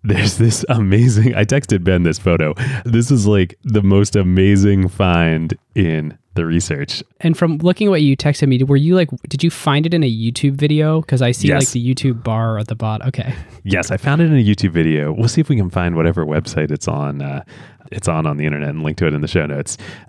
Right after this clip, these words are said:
Speaker 1: Also in two thousand six, so Duan,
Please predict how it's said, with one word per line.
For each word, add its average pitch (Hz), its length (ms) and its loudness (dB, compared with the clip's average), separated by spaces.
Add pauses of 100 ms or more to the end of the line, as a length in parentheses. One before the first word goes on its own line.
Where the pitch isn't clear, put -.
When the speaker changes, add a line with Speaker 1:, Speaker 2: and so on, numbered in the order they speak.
Speaker 1:
Also 135 400 0
in 113 140 2
two 101 160 -2
thousand 87 380 -2
six, - 500 -8 (300)
so 82 500 -2 (320)
Duan, 95 460 0